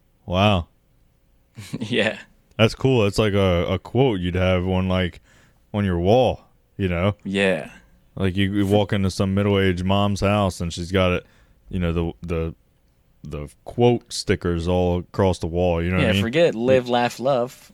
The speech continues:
Speaker 2: Pff, no.
Speaker 1: Yeah. <laughs>
Speaker 2: "The lips of wisdom are closed except to the ears of understanding." Fourteen-year-old's not gonna get that.
Speaker 1: It does sound like something that would be in a guidance counselor's office.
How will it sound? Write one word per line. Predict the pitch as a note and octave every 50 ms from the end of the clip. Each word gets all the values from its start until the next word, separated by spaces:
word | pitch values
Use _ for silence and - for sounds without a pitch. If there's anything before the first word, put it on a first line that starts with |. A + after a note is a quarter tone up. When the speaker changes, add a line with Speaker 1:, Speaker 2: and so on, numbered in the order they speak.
| _ -
Speaker 2:
Pff, | - - - - - - - - _
no. | - G2 F#2 F#2 - A#1 B1
Speaker 1:
Yeah. | G2 G#2 G2 F2 - - - - - -
<laughs> | - - - - -
Speaker 2:
"The | A2 A2
lips | G#2+ A2 B2 C#3+ D#3 D3+ - - -
of | - C#3+ C#3+ D3
wisdom | C#3+ C#3 C#3+ C3 A#2+ A2 G#2+ A2 A2 A2+
are | F#2 G2+ G2+ G2+
closed | - - - - C3 C3 B2+ A2+ G2 F2 F2 E2+ F2+ F#2+ G2+ - - -
except | - - G#2 - - - A2+ A2 A2+ - - -
to | B2 A2
the | A2 G#2 G2+ G#2+
ears | G#2+ A2 A2+ A2+ G#2+ G#2+
of | G#2+ G2+
understanding." | G#2 G2+ G2+ G2+ G2 - - G2+ F2+ F2 F2 F2 C#2+ - - _ _ _ _ _ _ _
Fourteen-year-old's | _ - - E3 F3 E3 F3 E3 D#3 C#3+ C3+ A#2+ A#2 A2
not | A#2 A2 G#2 -
gonna | G#2 G#2
get | F2+ F2+ E2
that. | F2+ F2+ G#2 D3 - _ _ _ _ _ _ _ _ _ _ _ _ -
Speaker 1:
It | B2+ A#2
does | A2 A#2+ B2 -
sound | - B2 A2+
like | G#2+ G#2 F#2+
something | - A2+ G#2 F#2+ G#2
that | G2+ G#2
would | G2+ F#2+
be | F#2+ G#2
in | G#2 F#2+
a | F#2+ F2
guidance | F2 G2 G2+ A2 A2 G#2+ F#2
counselor's | - G#2 F#2+ F#2 F2 - F#2+ F2 E2+ E2
office. | F#2 F2+ F2+ E2+ F2 F#2+ F#2 F#2 - - -